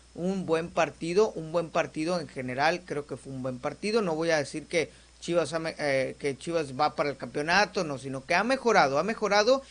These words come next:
y hay que dejar claro que este equipo se va a ir transformando poco a poco por el tema de que,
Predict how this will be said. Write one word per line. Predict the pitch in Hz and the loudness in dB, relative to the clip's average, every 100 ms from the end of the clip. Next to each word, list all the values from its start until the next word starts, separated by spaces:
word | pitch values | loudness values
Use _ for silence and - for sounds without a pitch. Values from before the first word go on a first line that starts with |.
| - - | -16 -2
y | 185 | 4
hay | 208 | 4
que | 190 233 | 6 4
dejar | 220 233 220 | 4 0 0
claro | 190 180 190 185 | 4 4 2 0
que | 175 160 - | -2 -2 -4
este | 156 180 | -6 -8
equipo | 175 - - | -8 -6 -6
se | 180 | -6
va | 147 | -4
a | 147 | -4
ir | |
transformando | 156 165 143 131 139 156 | -6 -10 -8 -8 -6 -6
poco | 135 151 - | -6 -8 -4
a | 170 | -2
poco | 139 - 202 190 - - | -2 0 -4 -6 -12 -4
por | 226 247 | 2 4
el | 208 | 4
tema | - 185 180 190 - - | 4 0 2 -2 -4 -12
de | 147 185 196 | -2 0 0
que, | - 208 | 4 4